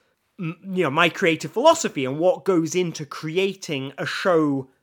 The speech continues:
like The Incredible Playable Show. Um, and to do that, I'm gonna be talking about different things that I've made and different things that I've read and kind of creative experiences that I've had.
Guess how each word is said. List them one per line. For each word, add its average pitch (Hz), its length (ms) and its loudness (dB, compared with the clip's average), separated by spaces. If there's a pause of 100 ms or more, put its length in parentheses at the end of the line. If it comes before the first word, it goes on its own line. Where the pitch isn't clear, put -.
(200)
like 175 280 -2
The 180 80 -2
Incredible 131 420 -4
Playable 113 380 -6
Show. 101 320 -8 (480)
Um, 208 320 4 (240)
and 226 340 2 (220)
to 220 180 -4
do 233 400 -4
that, 180 240 0
I'm 175 80 -6
gonna 208 200 -2
be 160 360 -4 (220)
talking 240 320 0
about 170 260 -2
different 160 300 -6
things 139 180 -4
that 117 140 -12
I've 110 160 -8
made 247 540 0
and 127 200 -8
different 135 320 -8
things 131 240 -8
that 113 100 -16
I've 110 140 -12
read 196 440 -2 (340)
and 175 400 -4
kind 175 160 -2
of 156 60 -4
creative 165 400 -6
experiences 135 720 -8
that 123 200 -10
I've 123 280 -10
had. 147 400 -6